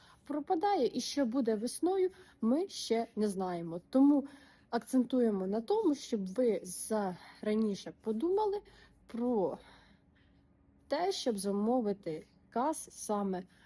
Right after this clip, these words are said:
в нас. Ви заму-, забронювали ваш кас, якщо б ви, е, не хочете його зараз забирати, він може побути в нас. Потім за потреби ви приїхали,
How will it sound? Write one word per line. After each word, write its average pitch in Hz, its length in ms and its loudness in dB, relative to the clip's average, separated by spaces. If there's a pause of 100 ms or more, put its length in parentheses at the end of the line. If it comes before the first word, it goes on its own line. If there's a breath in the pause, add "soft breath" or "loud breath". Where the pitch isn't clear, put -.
(100)
в 180 120 -8
нас. 143 420 -8
Ви 269 360 0
заму-, 294 540 2
забронювали 349 800 4 (220 loud breath)
ваш 247 360 2
кас, 190 420 -2 (120)
якщо 220 220 0
б 202 40 -2
ви, 190 260 -4 (440 soft breath)
е, 185 380 -4
не 240 100 2
хочете 247 420 2
його 214 200 2
зараз 196 320 0
забирати, 190 500 -2
він 220 180 2
може 196 280 0
побути 208 460 -4 (240 loud breath)
в 240 100 -2
нас. 381 340 0 (120)
Потім 285 340 0
за 220 140 -2
потреби 190 420 -4
ви 202 140 2
приїхали, 349 640 0